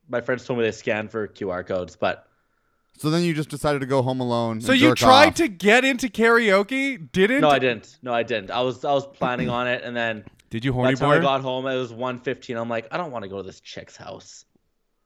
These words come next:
Speaker 3: Why?
Speaker 2: That's why you message her when you're off work.
Speaker 3: Are
Speaker 2: You
Speaker 3: you
Speaker 2: go from
Speaker 3: nervous?
Speaker 2: work there.
Speaker 3: Are you nervous?
Speaker 1: No,
Speaker 3: Are
Speaker 1: just,
Speaker 3: you, are you
Speaker 1: it
Speaker 3: nervous
Speaker 1: was,
Speaker 3: about
Speaker 1: it
Speaker 3: a
Speaker 1: was
Speaker 3: one-night
Speaker 1: late.
Speaker 3: stand?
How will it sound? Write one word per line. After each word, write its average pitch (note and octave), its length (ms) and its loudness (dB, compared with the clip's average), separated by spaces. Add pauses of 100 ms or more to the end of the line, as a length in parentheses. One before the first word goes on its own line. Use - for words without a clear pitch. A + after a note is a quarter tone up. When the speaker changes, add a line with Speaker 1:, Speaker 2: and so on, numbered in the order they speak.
(140)
Speaker 3:
Why? G2+ 440 -14
Speaker 2:
That's - 100 -16
why A#2 120 -2
you B2+ 100 -2
message A#2 220 -4
her B2+ 80 -2
when B2 120 -2
you're A#2 120 0
off F#2+ 100 -6
work. A#2 180 0
Speaker 3:
Are - 20 0
Speaker 2:
You C#3+ 80 2
Speaker 3:
you A3 60 0
Speaker 2:
go A3+ 60 2
from C3 180 2
Speaker 3:
nervous? B3 320 2
Speaker 2:
work - 20 -12
there. F#2+ 340 -2 (240)
Speaker 3:
Are B2+ 60 -6
you F#3 100 -2
nervous? F3+ 600 -2 (640)
Speaker 1:
No, E3 180 2
Speaker 3:
Are C#3+ 280 6
Speaker 1:
just, D#3+ 80 0
Speaker 3:
you, C4 280 0
are D#3 60 2
you G3+ 100 2
Speaker 1:
it B3 60 -2
Speaker 3:
nervous G#3 260 0
Speaker 1:
was, - 80 2
Speaker 3:
about A#3 160 6
Speaker 1:
it F3+ 80 6
Speaker 3:
a F3+ 60 6
Speaker 1:
was F#3+ 120 4
Speaker 3:
one-night E3 160 -2
Speaker 1:
late. B2+ 140 2
Speaker 3:
stand? E3+ 360 -2